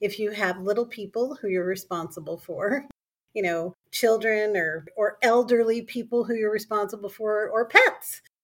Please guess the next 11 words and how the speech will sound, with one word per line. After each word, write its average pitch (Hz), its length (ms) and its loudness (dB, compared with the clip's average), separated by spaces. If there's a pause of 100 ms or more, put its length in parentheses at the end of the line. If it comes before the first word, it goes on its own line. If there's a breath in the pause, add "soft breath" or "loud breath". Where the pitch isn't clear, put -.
(100)
I 247 60 2
mean, 262 300 4
really, 330 240 4
truly, 294 380 0
I 196 40 0
mean, 214 180 0
people, 330 420 -2 (480 loud breath)
pets 294 360 0
are - 140 0
so 226 540 4
important 202 840 -2